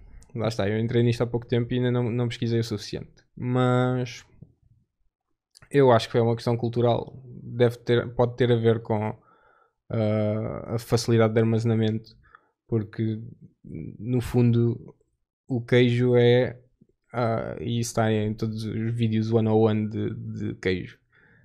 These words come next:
O queijo é a forma mais antiga de preservar leite. Então o tamanho pode vir com a facilidade de armazenamento ou,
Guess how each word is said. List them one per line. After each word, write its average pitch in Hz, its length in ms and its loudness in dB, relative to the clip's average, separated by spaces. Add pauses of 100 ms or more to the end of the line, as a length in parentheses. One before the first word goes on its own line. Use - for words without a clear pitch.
(200)
O 117 120 -10
queijo 123 300 2
é 127 100 6
a 123 40 6
forma 120 360 4
mais 113 500 2
antiga 127 580 2
de 127 120 -2
preservar 120 680 2
leite. 113 480 0 (1080)
Então 127 500 2 (140)
o 131 300 0
tamanho 139 580 4
pode 147 300 2
vir 143 280 2
com 143 600 2
a 113 40 2
facilidade 120 520 2
de 117 60 4
armazenamento 120 800 2
ou, 117 540 2